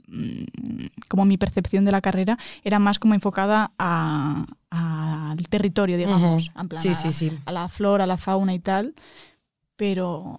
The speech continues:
Speaker 1: pero me parece, o sea, me parece una carrera que es, o sea, que, que hay que, que, que te tiene que gustar mucho, porque, por ejemplo, es lo que dices tú, no hay, no hay nada que se pueda hacer que tenga un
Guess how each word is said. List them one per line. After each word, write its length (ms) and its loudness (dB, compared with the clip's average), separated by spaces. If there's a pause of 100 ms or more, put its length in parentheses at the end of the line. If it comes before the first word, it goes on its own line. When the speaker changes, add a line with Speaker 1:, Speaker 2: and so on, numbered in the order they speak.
Speaker 1:
pero 180 -2
me 120 -2
parece, 560 0
o 60 0
sea, 120 2
me 80 2
parece 200 0
una 140 2
carrera 320 0
que 220 0
es, 240 -4 (1040)
o 320 -20
sea, 160 2
que, 180 2
que 160 0
hay 60 2
que, 100 2
que, 560 2
que 100 0
te 100 2
tiene 200 4
que 100 2
gustar 300 -2
mucho, 300 0
porque, 180 0
por 120 0
ejemplo, 320 0
es 60 0
lo 80 2
que 80 2
dices 300 0
tú, 200 -2 (320)
no 120 2
hay, 240 2
no 220 4
hay 140 2
nada 500 4 (400)
que 100 2
se 120 2
pueda 220 4
hacer 220 2
que 140 0
tenga 440 4
un 420 4